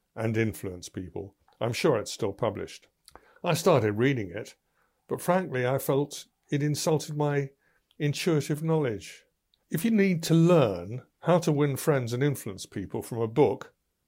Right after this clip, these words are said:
then in my view, you'll never win friends and influence people. Just as human beings can compare faces, every single face is different. They can recognize that each one is different.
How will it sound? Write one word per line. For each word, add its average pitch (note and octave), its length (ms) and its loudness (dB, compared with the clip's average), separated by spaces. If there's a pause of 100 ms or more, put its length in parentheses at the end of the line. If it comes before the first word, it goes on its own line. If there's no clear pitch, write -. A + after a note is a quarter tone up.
(160)
then D#3 200 2
in B2+ 100 -4
my F#3+ 180 0
view, G#2 220 -6
you'll C#3 240 0
never C3+ 300 2
win C3 200 0
friends B2+ 320 0
and D3 120 0
influence C3 400 -6
people. - 440 -14 (440)
Just G3 320 -2
as - 100 -2
human D3 400 0 (100)
beings C#3 360 -2
can A#2+ 180 -8
compare B2 640 -4
faces, - 800 -2 (520)
every F3+ 340 4
single D#3+ 460 0
face B2+ 340 -2
is A2 140 -6
different. - 540 -8 (680)
They C#3 100 4
can D3 280 0
recognize D3 720 0 (240)
that A2 160 -2
each A2+ 200 -6
one A2+ 160 -2
is G2+ 140 -4
different. - 540 -8